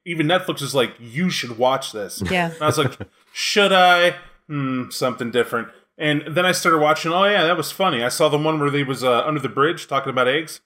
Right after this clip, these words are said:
Speaker 2: Yeah. <laughs> Yeah.
Speaker 1: Right?
Speaker 2: Yeah.
Speaker 1: You had that going on. Uh, that was hysterical.
Speaker 2: No.
Speaker 1: And, uh, I enjoyed it. But there's a weird one where Danny DeVito was covered in
Speaker 2: Hand
Speaker 1: he was, like,
Speaker 2: sanitizer?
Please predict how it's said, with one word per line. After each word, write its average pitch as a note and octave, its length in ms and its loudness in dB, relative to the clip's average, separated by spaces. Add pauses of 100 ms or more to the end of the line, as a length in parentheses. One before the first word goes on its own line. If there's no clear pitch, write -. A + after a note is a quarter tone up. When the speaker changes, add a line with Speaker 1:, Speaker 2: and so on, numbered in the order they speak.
Speaker 2:
Yeah. A3+ 300 4
<laughs> - 520 -12
Yeah. F3+ 280 2 (280)
Speaker 1:
Right? F#3 240 4 (180)
Speaker 2:
Yeah. F#3 140 2
Speaker 1:
You F#3 60 6
had C#3+ 120 2
that D#3+ 180 4
going E3 220 4
on. E3 280 2 (320)
Uh, C3 280 2
that D3 240 2
was C#3 180 -2
hysterical. B2 880 0 (280)
Speaker 2:
No. F#3+ 80 -8
Speaker 1:
And, A#2+ 200 -4
uh, G#2+ 380 0 (640)
I C#3 100 -2
enjoyed A#2+ 340 -2
it. A2 80 -6
But B2+ 120 -6
there's G3+ 200 0
a F#3+ 40 -2
weird E3 320 -2
one G#2+ 280 -6 (380)
where C3 120 -12
Danny D3+ 220 2
DeVito A#2+ 540 0
was G#2+ 180 -6
covered B2 420 -2
in G2 300 -8 (1000)
Speaker 2:
Hand F#3 180 -4
Speaker 1:
he - 80 -2
was, F#3+ 160 2
like, E3+ 100 2
Speaker 2:
sanitizer? G3 180 4